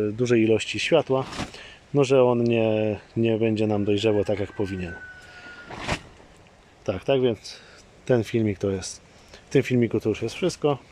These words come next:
Mam nadzieję, że filmik się podobał. Jeśli tak, to zostawcie lajka. Jeśli nie subskrybujecie, to zasubskrybujcie.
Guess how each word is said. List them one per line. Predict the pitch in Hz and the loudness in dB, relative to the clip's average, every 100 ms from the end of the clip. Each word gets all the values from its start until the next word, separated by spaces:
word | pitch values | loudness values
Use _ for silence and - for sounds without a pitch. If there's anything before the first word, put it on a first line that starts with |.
| - - - | -20 -16 -4
Mam | 151 | 0
nadzieję, | 131 117 113 | 2 4 2
że | 107 | 2
filmik | - - - 110 | -2 -4 -2 0
się | - 95 92 | 0 -4 -4
podobał. | 127 151 131 110 | 0 2 4 2
Jeśli | - | 0
tak, | 113 110 | -4 -4
to | 104 | -4
zostawcie | 92 - - - | -10 -10 -10 -2
lajka. | 123 135 - 113 - - - - - - - - - - | 0 0 0 -6 -6 -20 -20 -20 -20 -20 -20 -20 -20 -2
Jeśli | 185 - 151 | 0 2 2
nie | 139 | 2
subskrybujecie, | 123 - - 123 120 113 101 | 0 -4 0 2 4 2 0
to | - | -4
zasubskrybujcie. | 107 123 101 - - 104 143 - 120 | 0 0 -2 -6 -4 0 0 2 -4